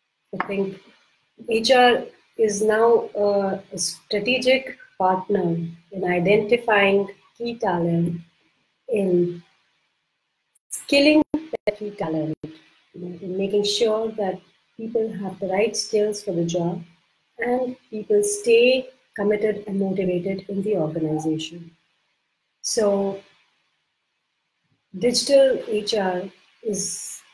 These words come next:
going to be leveraged by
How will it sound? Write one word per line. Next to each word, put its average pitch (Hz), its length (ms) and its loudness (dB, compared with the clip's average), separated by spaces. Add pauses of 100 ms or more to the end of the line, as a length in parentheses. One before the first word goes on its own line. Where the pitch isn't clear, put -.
(480)
going 247 360 4
to 185 420 -2 (600)
be 185 140 2
leveraged 190 920 2 (260)
by 196 500 2